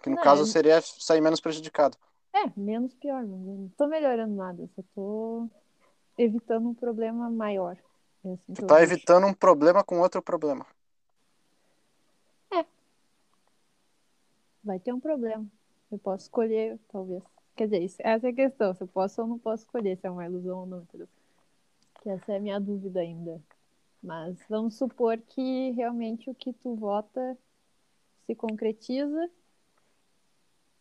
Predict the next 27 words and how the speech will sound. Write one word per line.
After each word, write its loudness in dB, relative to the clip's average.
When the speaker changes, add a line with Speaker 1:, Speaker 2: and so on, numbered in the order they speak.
Speaker 2:
e -8
que -4
aquela 0
pessoa -4
ali -4
tem -4
realmente -6
o -14
poder -6
que -12
dizem -8
que -10
ela -4
vai -8
ter, -8
entendeu? -18
Então, -8
por -8
exemplo, -8
eu -8
vou -8
escolher -4
um -6
político -4
não -2
de -10
esquerda, -4